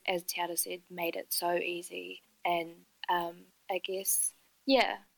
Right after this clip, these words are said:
learning a lot from each other. I mean, the, the sharing of knowledge, the sharing of mātauranga is, um, such a valuable thing.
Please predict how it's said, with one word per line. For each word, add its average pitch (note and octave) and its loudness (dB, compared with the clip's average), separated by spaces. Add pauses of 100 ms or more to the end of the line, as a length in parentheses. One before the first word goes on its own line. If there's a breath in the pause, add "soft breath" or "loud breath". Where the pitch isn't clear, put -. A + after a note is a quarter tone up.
(180)
learning G#3+ 2 (200)
a G#3 4
lot G3+ 2
from G3+ -6
each G3+ -2
other. G3 2 (260)
I F#3 2
mean, F#3 -4 (240)
the, F3+ 2 (260)
the F#3+ 6
sharing F#3 4
of F3+ -8
knowledge, F3 0
the F3 0
sharing F3+ 0
of F3 0
mātauranga F3 -4 (100)
is, F3+ -4 (340 soft breath)
um, E3+ 2
such - 0
a F3 -4
valuable F3 2
thing. F3 -4